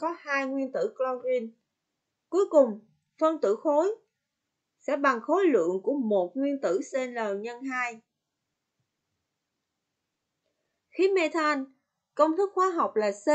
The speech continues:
H bốn. Trong đó có ký hiệu hóa học C là nguyên tố carbon, ký hiệu hóa học H là nguyên tố hydrogen. Vậy, nguyên tố tạo nên chất methan là carbon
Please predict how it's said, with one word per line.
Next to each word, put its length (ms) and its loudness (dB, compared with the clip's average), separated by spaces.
H 60 -6
bốn. 380 8
Trong 220 0
đó 420 0
có 220 -4
ký 140 2
hiệu 220 -2
hóa 100 -4
học 200 -4
C 20 2
là 160 -6
nguyên 280 -6
tố 260 -2
carbon, 460 -2
ký 120 2
hiệu 220 0
hóa 200 -6
học 260 -6
H 40 -4
là 160 -6
nguyên 240 -4
tố 260 2
hydrogen. 720 -2
Vậy, 360 0
nguyên 260 -2
tố 420 2
tạo 220 -4
nên 220 -4
chất 340 -4
methan 540 -2
là 220 -8
carbon 580 -4